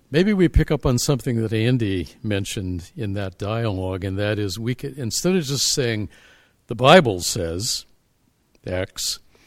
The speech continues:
we can say, "Peter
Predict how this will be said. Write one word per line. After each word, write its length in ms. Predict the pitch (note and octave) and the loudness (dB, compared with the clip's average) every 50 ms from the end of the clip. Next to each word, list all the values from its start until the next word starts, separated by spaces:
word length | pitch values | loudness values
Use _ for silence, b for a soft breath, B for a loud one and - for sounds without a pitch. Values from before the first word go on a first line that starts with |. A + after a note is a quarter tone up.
| b b b b b b b _ _ _ - | b b b b b b b _ _ _ -12
we 140 | C#3 A#2 | -10 -10
can 180 | - - B2 G2+ | -8 -6 -8 -6
say, 520 | - - - A#2+ G#2+ G#2 G2 G2 F#2+ F2+ D#2 - _ _ _ _ _ _ _ - - b b b b b b b b _ _ _ _ _ _ _ _ _ _ _ _ _ _ _ _ _ | -4 -4 -4 -4 -4 -2 -2 -2 -4 -4 -6 -10 _ _ _ _ _ _ _ -20 -20 b b b b b b b b _ _ _ _ _ _ _ _ _ _ _ _ _ _ _ _ _
"Peter 520 | - - - D#3+ D#3 C3 A#2+ G2+ F2+ - | -4 2 4 6 6 6 6 4 0 -4